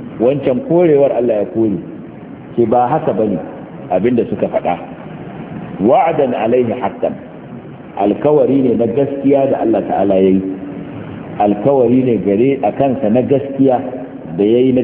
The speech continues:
cewa sai ya tashi mutane bayan mutuwa. Walakin na aksaran nasi la ya'lamun. Sai dai yawayawancin mutane da yawa ba su sani ba, ba su san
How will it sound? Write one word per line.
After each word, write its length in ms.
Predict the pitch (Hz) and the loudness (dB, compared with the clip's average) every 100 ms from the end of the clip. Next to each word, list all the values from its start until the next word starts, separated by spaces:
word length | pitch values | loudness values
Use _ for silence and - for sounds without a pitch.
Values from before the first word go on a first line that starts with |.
| 123 | 2
cewa 260 | 123 107 101 | 2 2 2
sai 160 | 113 131 | 2 2
ya 160 | 127 | 2
tashi 320 | 127 110 92 101 | 2 0 -2 -4
mutane 420 | 113 104 95 95 | -2 0 0 2
bayan 300 | 110 113 110 | 4 4 2
mutuwa. 260 | 107 - - - - - - - - - - | 0 0 -2 -6 -12 -14 -14 -14 -14 -12 -2
Walakin 480 | 87 110 127 127 131 | 2 4 2 2 0
na 160 | 120 98 | 2 0
aksaran 440 | - 139 135 110 | 0 0 2 2
nasi 260 | 120 113 104 | 0 2 2
la 100 | 104 | 4
ya'lamun. 460 | 104 98 90 90 110 | 2 0 -2 -4 -2
Sai 100 | 113 | 2
dai 120 | 117 | 2
yawayawancin 640 | 165 156 131 127 123 127 | 4 4 4 4 2 -2
mutane 380 | 120 110 87 82 76 - - - - - - - - 104 | -2 -2 -2 -4 -12 -16 -18 -20 -20 -20 -20 -16 -4 2
da 60 | |
yawa 360 | 120 156 143 104 | 4 4 4 2
ba 140 | 110 | -2
su 140 | 117 117 | -6 -2
sani 360 | 135 123 104 90 | 0 0 0 -2
ba, 160 | 95 95 - - - - - - - - - - - - - - - | -4 -6 -12 -16 -18 -18 -18 -20 -20 -18 -18 -18 -16 -16 -16 -16 -8
ba 80 | 95 98 | -6 -4
su 80 | 101 | 0
san 320 | 120 131 123 | 2 2 0